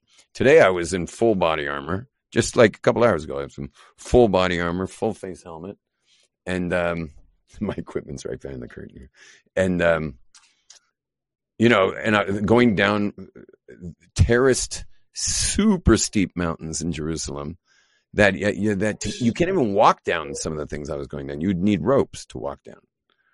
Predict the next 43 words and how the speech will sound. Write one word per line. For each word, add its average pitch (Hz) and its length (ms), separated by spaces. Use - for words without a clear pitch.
And, 82 420
and 80 160
so, 90 380
but, 95 240
uh, 92 120
again, 113 320
I'm, 98 200
I'm 98 160
not 104 280
crazy. 110 420
I 76 140
just 80 280
have 78 260
years 80 320
and 78 80
years 76 180
and 76 80
years 76 160
of 71 60
experience. 101 460
So 90 60
my 80 120
muscle 98 340
memory 92 300
does 78 200
it 78 140
by 76 200
itself. 120 340
I 82 100
don't 87 160
even 76 160
think. 110 280
In 92 120
fact, 110 180
if 95 60
I'm 87 140
thinking 120 400
too 123 100
much, 135 260
I'll 85 140
take 85 220
different 80 320
trails. 71 420